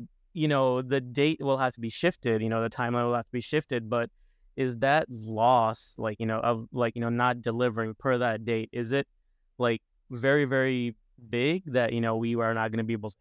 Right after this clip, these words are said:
handle it? I mean, or is the, you know, the loss, like, negligible or,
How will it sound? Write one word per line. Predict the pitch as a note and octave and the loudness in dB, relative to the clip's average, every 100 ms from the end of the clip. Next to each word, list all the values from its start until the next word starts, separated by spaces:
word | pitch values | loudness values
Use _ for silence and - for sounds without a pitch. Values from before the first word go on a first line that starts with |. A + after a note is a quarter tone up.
| G#2 | -4
handle | B2+ E3+ G3 | 0 2 4
it? | F#3+ F#3 - | 2 0 -2
I | |
mean, | A2+ A2 G#2+ G#2+ - _ _ | -2 -2 -4 -8 -14 _ _
or | B2 | -2
is | A#2 A2+ G2+ | 0 -2 -4
the, | A#2+ | -2
you | A#2 | 0
know, | A2+ | -2
the | A2+ A2+ | -2 -4
loss, | A2+ A2+ A#2 - | 2 4 4 0
like, | A#2 G#2 | -6 -6
negligible | G#2+ B2 E3 D3+ E3+ F3+ F#3 D#3 | -4 -4 -2 0 0 2 2 4
or, | A#2+ A2+ | 2 0